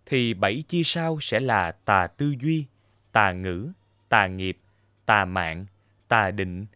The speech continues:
tà niệm, tà tinh tấn. Chánh là đúng, không sai, còn kiến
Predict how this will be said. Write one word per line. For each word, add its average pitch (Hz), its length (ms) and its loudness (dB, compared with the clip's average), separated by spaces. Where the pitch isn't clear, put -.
tà 117 200 -2
niệm, 95 380 -6
tà 92 280 0
tinh 120 220 -6
tấn. 120 300 -6
Chánh 165 400 0
là 92 160 -2
đúng, 123 320 -4
không 143 240 -2
sai, 135 340 -6
còn 117 300 4
kiến 180 440 -4